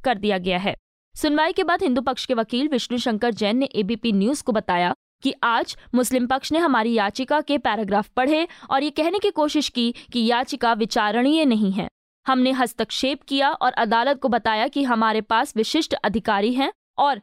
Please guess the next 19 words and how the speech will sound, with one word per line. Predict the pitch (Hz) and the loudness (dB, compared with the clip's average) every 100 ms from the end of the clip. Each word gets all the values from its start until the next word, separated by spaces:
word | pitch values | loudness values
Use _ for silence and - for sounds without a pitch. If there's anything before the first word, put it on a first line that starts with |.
| _ | _
सभी | - 285 339 | -2 0 2
दलीलें | 311 269 254 233 240 | 2 2 2 2 2
दी | 220 | 0
गई | 202 190 | 0 0
हैं। | 196 - _ _ _ - | -2 -6 _ _ _ 2
उन्होंने | 262 254 | 4 4
आगे | 247 214 | 2 2
बताया | 214 214 233 247 | 0 2 2 2
कि | 320 | 0
सोमवार | 285 240 214 220 247 | 0 2 2 2 2
को | 320 | 0
दोपहर | 277 254 220 202 | 0 0 0 2
दो | 214 | 2
बजे | 214 220 | 2 0
सुनवाई | 302 226 202 185 294 | 0 0 2 0 0
फिर | - 277 | 0 -2
से | - | 0
शुरू | 226 202 190 | -2 -2 -2
होगी। | 202 175 180 | -4 -4 -8